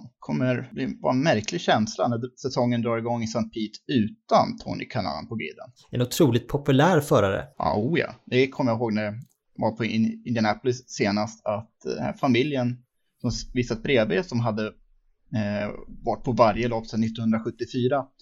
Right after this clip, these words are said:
Speaker 1: deras all-time favorit var ju Tony Kanaan. Så det säger en del vilket genomslag han har fått på sporten,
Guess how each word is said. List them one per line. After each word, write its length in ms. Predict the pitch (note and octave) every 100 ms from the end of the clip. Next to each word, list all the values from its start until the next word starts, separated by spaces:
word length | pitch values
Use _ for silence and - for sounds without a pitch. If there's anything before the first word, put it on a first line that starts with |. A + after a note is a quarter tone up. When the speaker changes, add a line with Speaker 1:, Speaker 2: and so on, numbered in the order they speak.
| _ _ _ _ - G2
Speaker 1:
deras 440 | A2+ A#2+ - - -
all-time 580 | C#3+ A#2 A2 A#2+ G#2+ G#2
favorit 800 | A2 G#2 A2+ E3 - - - -
var 80 | -
ju 100 | A2+
Tony 280 | A2+ G#2 G2+
Kanaan. 480 | - F#2+ B1+ B2 - -
Så 160 | -
det 240 | B2 B2+ A#2+
säger 400 | - - A2+ B2
en 140 | B2+
del 200 | A2 G#2
vilket 320 | G#2+ A2+ A2 - - _ _ _
genomslag 840 | A2 C#3 D#3+ F#2+ G#2 - B2 -
han 120 | A2
har 140 | G#2+ A2 - _
fått 220 | F3 G3+
på 80 | -
sporten, 400 | G3+ A2 - E2